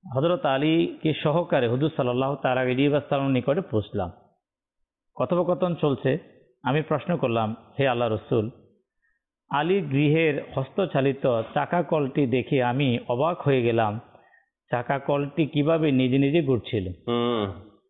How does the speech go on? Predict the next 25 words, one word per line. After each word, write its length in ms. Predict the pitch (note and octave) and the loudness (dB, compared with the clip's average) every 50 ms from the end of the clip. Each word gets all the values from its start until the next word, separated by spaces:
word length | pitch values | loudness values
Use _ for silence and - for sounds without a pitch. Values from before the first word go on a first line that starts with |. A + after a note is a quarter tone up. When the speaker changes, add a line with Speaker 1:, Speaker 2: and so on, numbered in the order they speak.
| _ _ _ _ _ _ _ _ _ _ _ _ _ _ _ _ _ _ _ | _ _ _ _ _ _ _ _ _ _ _ _ _ _ _ _ _ _ _
Speaker 1:
অথচ 380 | - C#3 - G3 F3+ G#3 G#3 G#3+ | -4 -2 -2 0 0 0 -2 0
তার 180 | F3+ D#3+ D#3 - - | 0 -2 -2 -2 -2
পাশে 340 | D#3+ D3+ - - G3 A3 A3 - | -2 -4 -2 0 0 0 0 0
কেউ 160 | - A#3 A#3+ | 0 0 0
ছিল 280 | A3+ A#3+ - D#3 B2+ A#2 | 2 2 0 0 0 0
না। 160 | G2+ F2+ F#2 - - | -2 -2 -6 -8 -4
Speaker 2:
কেউ 180 | - C3 A#2+ | -2 -2 -2
ছিল 300 | G#2 - - G#2+ G2 F#2+ | -2 -2 -4 -2 -2 -2
না। 100 | F#2 F2+ F2+ - _ _ _ _ _ _ _ _ _ _ | -4 -6 -10 -16 _ _ _ _ _ _ _ _ _ _
Speaker 1:
তো 80 | _ A#2 | _ -10
প্রিয় 280 | G#2 - - C#3+ D3+ D3+ | -8 -4 -2 0 0 0
নবী 240 | D3 C#3+ D3 F#3+ F3+ - | 0 0 0 -2 -2 0
সাল্লাল্লাহু 480 | - C#3+ C3 B2+ A#2+ A#2 B2 B2+ C3 C3 | -2 -2 0 0 0 0 0 -2 -2 -2
তাআলা 220 | - - A#2 A2+ | -2 0 0 2
আলাইহি 280 | A2+ A2 A2 A2+ A#2+ A#2 | 2 2 2 2 2 2
ওয়াসাল্লাম 540 | A#2 A2+ - - A2+ G#2+ A2 A2+ A2+ A2+ | 2 0 0 0 -2 0 2 0 0 0
বললেন, 460 | G#2 A2 G#2+ A2 A#2 C3+ C3 A2+ A#2 C#3+ - - - - - _ _ _ _ _ _ _ _ _ _ _ _ | 0 0 0 2 2 0 0 0 -2 -6 -8 -14 -20 -20 -20 _ _ _ _ _ _ _ _ _ _ _ _
আমার 280 | - C3+ D3+ F#3+ G#3 | -2 0 2 2 0
কন্যা 320 | F#3 - F3 E3 D#3 D3 D3 | 2 2 0 2 2 0 0
ফাতেমা 640 | - - B2+ B2 A#2+ - D3+ D3+ C#3+ C3 A#2 A2+ B2+ - | 0 0 -2 -2 0 -2 -2 0 2 2 0 0 -2 0
এমন 260 | D#3 C#3+ D3+ E3+ F3 | 0 0 0 2 0
একজন 460 | E3+ D3+ C3 A#2+ C#3+ C#3 A#2+ G#2 F#2 F2+ - - - _ _ _ _ _ - | 0 -2 0 0 0 0 0 -2 -4 -8 -12 -18 -20 _ _ _ _ _ -2
রমণী, 440 | B2+ C3 C3+ C3 C3+ C3 C#3 C#3 B2+ | 0 0 2 2 2 2 2 0 0
যার 180 | A#2 C3 B2+ B2 - - | 2 0 0 0 -2 -2
অন্তর 640 | C#3+ C3 C3 C3 A#2 - - D3+ D3 D3+ D#3+ E3+ | 0 0 0 0 -2 0 0 2 2 2 0 0